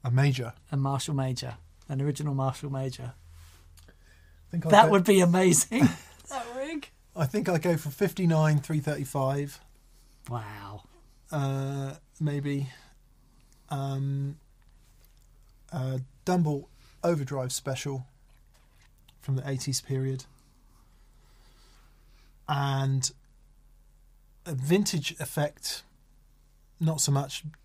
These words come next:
Speaker 1: Chase Bliss C X M seventy-eight
Speaker 2: Cool.
Speaker 1: reverb.
Speaker 2: Nice. Nice.
Speaker 1: Yeah, and Meris, should I say.
Speaker 2: Very good.
Speaker 1: They would be my choices. Thanks
Speaker 2: Yep.
Speaker 1: always for the great questions, Aaron.
Speaker 2: Yep. Quick shout out to Daniel Herbert, um,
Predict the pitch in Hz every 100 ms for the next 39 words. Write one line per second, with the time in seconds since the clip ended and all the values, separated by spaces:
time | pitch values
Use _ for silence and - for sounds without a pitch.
0 | _ - 170 - 156 - 156 147 - 143
1 | 135 127 143 143 135 135 - _ - -
2 | - - _ - 139 131 127 127 - 120
3 | 120 - - _ _ - - 123 135 135
4 | - 143 127 127 127 - - - 139 127
5 | - 131 - - 123 117 120 151 135 139
6 | 139 131 135 139 - 208 - 135 127 -
7 | - 185 147 131 139 127 135 135 131 -
8 | 139 131 131 131 135 - 123 - - -
9 | - - 262 - 330 311 320 - 196 196
10 | 147 160 156 156 - _ - 151 147 143
11 | 139 139